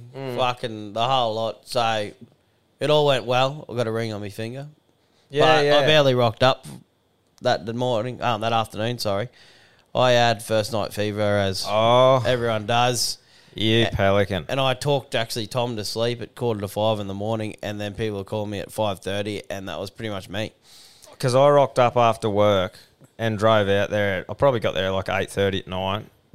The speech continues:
Speaker 2: Yeah, to
Speaker 1: and
Speaker 2: your
Speaker 1: just
Speaker 2: poon.
Speaker 1: rocked up to your poon, and the big fella is just in fine form.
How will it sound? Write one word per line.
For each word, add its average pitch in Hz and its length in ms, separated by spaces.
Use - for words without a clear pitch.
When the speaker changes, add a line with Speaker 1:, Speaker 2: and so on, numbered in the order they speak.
Speaker 2:
Yeah, 104 140
to 101 60
Speaker 1:
and 98 100
Speaker 2:
your 107 140
Speaker 1:
just 92 60
Speaker 2:
poon. 113 180
Speaker 1:
rocked 110 320
up 104 260
to 110 100
your 104 120
poon, 104 640
and 104 160
the 101 80
big 101 260
fella 104 480
is 95 140
just 98 240
in 98 180
fine 113 1000
form. 90 640